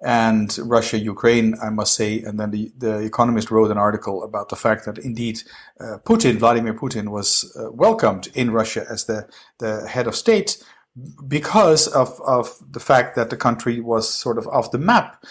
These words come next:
And, um, th-, so they needed, a, again, a mano duro, a strong hand, uh, to a tough hand to put Russia back on the map. And I think by all means he did that. But from a democracy standpoint,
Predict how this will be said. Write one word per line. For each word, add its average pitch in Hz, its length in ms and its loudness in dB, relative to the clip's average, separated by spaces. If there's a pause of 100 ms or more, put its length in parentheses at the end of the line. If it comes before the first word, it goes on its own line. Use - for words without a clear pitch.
(200)
And, 123 460 -2 (200)
um, 110 360 -2 (180)
th-, 139 140 -6
so 139 140 2
they 131 100 0
needed, 139 320 0
a, 123 220 -4
again, 151 480 2 (180)
a - 80 -8
mano 139 320 4
duro, 127 420 2 (260)
a 131 100 -6
strong 156 420 4
hand, 135 500 2 (360)
uh, 123 220 -4
to 135 300 -2
a 123 60 -2
tough - 280 -2
hand 131 320 0 (100)
to 131 80 -4
put 135 340 -2 (220)
Russia 135 400 0
back 120 340 0
on 135 140 0
the 165 60 -2
map. 196 400 0 (380)
And 147 260 0
I 143 100 -2
think 170 260 -2
by 143 140 6
all 185 140 6
means 220 280 4
he 135 100 -2
did 240 240 0
that. 98 280 2
But 127 200 -2
from 135 240 2
a 123 60 0
democracy 123 640 0
standpoint, 110 640 -2